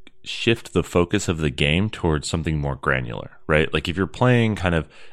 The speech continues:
epic swashbuckling adventures, then, you know, this might be a chance for that more mechanically oriented or, or more numbers oriented player to kind of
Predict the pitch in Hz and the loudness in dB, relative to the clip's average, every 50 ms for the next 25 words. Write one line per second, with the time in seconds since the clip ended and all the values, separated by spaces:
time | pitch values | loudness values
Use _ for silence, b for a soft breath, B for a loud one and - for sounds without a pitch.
0 | B B - 95 - 95 90 78 - - - 85 82 78 - - - 73 - 78 | B B -2 0 2 2 0 0 0 -2 0 2 2 2 2 0 -2 -2 0 -2
1 | 76 73 73 71 73 113 120 117 - - 110 101 101 98 92 90 82 - - 87 | -4 -2 -2 0 2 2 2 4 4 2 4 4 4 4 4 2 2 2 2 4
2 | 82 80 80 78 71 B B B B B B B B - 95 90 85 82 85 101 | 4 4 4 2 0 B B B B B B B B 2 4 4 4 4 4 2
3 | - - 101 92 80 55 82 85 80 76 - 85 82 76 - - - 82 80 73 | 2 2 2 2 2 2 2 2 2 2 2 0 0 -2 -2 -4 -4 -2 0 0
4 | 71 65 65 - - - - 90 85 80 80 76 71 69 69 - - 107 110 107 | 0 -2 -2 -6 -10 -6 -2 0 2 2 2 2 2 0 -2 -2 2 2 2 2
5 | 101 - 101 90 85 80 78 80 78 78 76 76 73 - 82 76 73 69 69 67 | 2 2 2 4 4 4 4 4 4 2 2 0 0 0 0 0 0 0 0 -2
6 | 65 - - 78 71 69 67 65 67 76 87 92 80 82 71 71 78 71 69 69 | -4 -4 -4 -2 -2 -2 -2 0 2 2 2 2 2 2 2 2 2 2 2 2
7 | 71 67 - 69 65 - - 71 69 69 69 65 64 67 - - 80 73 67 64 | 0 -2 -2 -6 -8 -4 -2 -2 0 0 0 -2 -4 -4 -4 -2 -2 -2 -2 -6